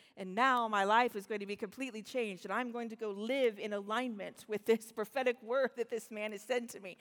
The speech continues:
And I did not. Uh, it would be years until I did, but once I gave my life fully and completely to the Lord and desired to do what he wanted me to do, I remembered that day. I remembered that day many times. I remember,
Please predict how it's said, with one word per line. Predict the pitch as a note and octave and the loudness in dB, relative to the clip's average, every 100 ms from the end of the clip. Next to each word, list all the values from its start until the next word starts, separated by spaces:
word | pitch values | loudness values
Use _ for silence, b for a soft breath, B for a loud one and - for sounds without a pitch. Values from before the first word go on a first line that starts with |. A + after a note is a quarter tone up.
| B B | B B
And | A#3+ | 2
I | A#3 | 2
did | A3+ A#3 | 2 0
not. | A#3 G#3 - - B B B | 2 2 2 -6 B B B
Uh, | B3 B3 - | 10 10 10
it | C4 | 6
would | C#4+ | 4
be | B3+ C4+ | 0 -2
years | B3 E4 E4 C4 - | 0 0 2 0 0
until | A#3+ C#4 | 0 6
I | B3+ A#3 | 6 6
did, | C4 B3+ - | 6 4 4
but | G#3+ | 0
once | G#3 C4+ D#4+ D4+ | 2 0 4 6
I | D4 | 6
gave | A#3+ B3+ B3+ | 6 2 4
my | A3+ | 6
life | A3+ A3+ | 6 4
fully | - C4+ C#4 D4+ | 0 -6 -4 -4
and | C#4+ | -4
completely | C#4 C#4+ B3 B3 | -6 -6 -8 -6
to | C#4 | -4
the | A#3+ | -4
Lord | A3 A#3 C4+ | 2 4 4
and | - A3 | 2 -2
desired | A3 A3 A3+ B3+ | 0 4 4 4
to | B3 | -2
do | B3 | -6
what | A#3 G3+ | -4 -4
he | - C4+ | -6 -8
wanted | C#4 D4 D4 D4 | -4 -2 -2 -2
me | D4+ | -4
to | D4+ C4+ | -6 -6
do, | D4 D4 | -6 0
I | A#3 | 2
remembered | A3 G3+ A3 A3+ G3+ | 2 0 -2 -4 -4
that | E3 - | -4 -4
day. | D3+ - - _ _ _ _ _ _ _ _ _ _ _ _ _ _ _ _ _ _ _ _ _ _ _ _ _ _ _ _ _ _ _ _ _ _ _ - - | -8 -10 -14 _ _ _ _ _ _ _ _ _ _ _ _ _ _ _ _ _ _ _ _ _ _ _ _ _ _ _ _ _ _ _ _ _ _ _ -8 0
I | |
remembered | A#3 A#3+ A#3 A3 A3 | 2 2 0 0 4
that | G#3 F#3 | 4 4
day | A3 G3+ G3 - | 2 2 2 0
many | G#3+ G#3+ A#3+ | -4 -4 -4
times. | - G3+ F#3 - | -4 -4 -4 -2
I | G#3+ | 0
remember, | A3+ A#3 A3+ G#3+ G#3+ G#3+ | 0 -2 -2 -2 -4 -4